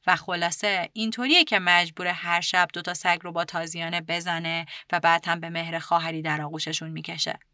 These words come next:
خلیفه که حسابی متعجبه، حالا از دختر دربان می‌پرسه که جای شلاق رو بدنش اثر چیه.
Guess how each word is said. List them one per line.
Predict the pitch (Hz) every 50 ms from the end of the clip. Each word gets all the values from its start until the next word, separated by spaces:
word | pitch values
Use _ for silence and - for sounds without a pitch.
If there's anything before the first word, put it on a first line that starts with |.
| _ _ _ _ _ _ _ _ _
خلیفه | _ - - 175 185 214 233 233 233 233
که | - 240
حسابی | 226 226 226 - 233 220 226
متعجبه، | 226 220 220 226 - 226 208 220 220 214 - 214 208 208 208 202 202 202 - - - _
حالا | - 240 277 330
از | 359 359 - -
دختر | 214 - - 269 277 320 311
دربان | - 214 196 185 180 - 226 262 269
می‌پرسه | 226 185 - - 170 170 - 175
که | 160 - 175
جای | - 226 262 254
شلاق | - - 180 165 165 165 160 160
رو | 160 156
بدنش | 156 156 156 156 151 156 160 - -
اثر | 180 160 - 160 151 156
چیه. | 156 - - - 156 151 - -